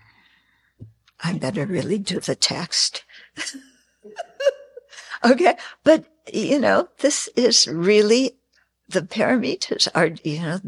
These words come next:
they are very applicable in our lives, aren't they? Yeah. So it's not just reading and reading about them and knowing the, the different categories and definitions. It's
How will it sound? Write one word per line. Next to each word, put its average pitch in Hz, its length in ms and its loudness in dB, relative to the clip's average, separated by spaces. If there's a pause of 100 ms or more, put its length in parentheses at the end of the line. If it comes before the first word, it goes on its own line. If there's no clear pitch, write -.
(120)
they 151 460 0
are 165 240 2
very 202 760 2
applicable - 760 -8
in - 160 -6
our - 180 -8
lives, - 500 -8
aren't - 240 -6
they? - 200 -18 (1200)
Yeah. 151 400 -8 (800)
So - 180 -6
it's - 260 -4
not 302 380 0
just - 460 -8
reading 160 640 -2
and - 460 -6
reading 175 500 0
about - 440 -4
them - 260 -6
and 147 200 -4
knowing 139 380 -2
the, 139 240 -4 (600)
the 160 120 0
different 147 440 -2
categories 147 960 -2
and - 120 0
definitions. - 1080 -6
It's - 340 -8